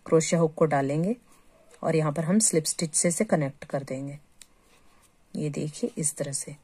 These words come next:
तो ये देखिए ये राउंड हमारे यहाँ पे कंप्लीट हो गया। यहाँ पर हमने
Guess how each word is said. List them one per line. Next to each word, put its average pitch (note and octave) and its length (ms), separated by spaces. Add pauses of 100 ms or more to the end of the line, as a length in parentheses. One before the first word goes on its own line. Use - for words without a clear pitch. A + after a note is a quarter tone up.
(1160)
तो E3+ 60
ये D#3+ 240
देखिए D3+ 400
ये D#3 200
राउंड D3+ 280
हमारे D#3 220
यहाँ D3+ 120
पे D#3+ 100
कंप्लीट D#3+ 400
हो G3 80
गया। G3+ 100
यहाँ E3 220
पर D#3 160
हमने D#3+ 260